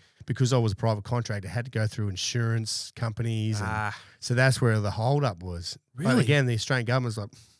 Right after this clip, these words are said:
Speaker 1: <laughs> but it's really crazy because if you're an Australian contractor as a plumber or something working for the embassy, you're completely covered.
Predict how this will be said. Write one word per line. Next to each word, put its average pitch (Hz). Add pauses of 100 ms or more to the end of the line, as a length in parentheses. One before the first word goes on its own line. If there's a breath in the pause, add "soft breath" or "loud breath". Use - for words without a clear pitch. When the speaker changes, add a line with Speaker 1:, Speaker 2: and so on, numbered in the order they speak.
(140)
Speaker 1:
<laughs> -
but 147
it's 143
really 156
crazy 143
because 117
if 117
you're 117
an 110
Australian 123
contractor 113
as 104
a 98
plumber 131
or 110
something 104
working 101
for 107
the 101
embassy, 95
you're 104
completely 104
covered. 107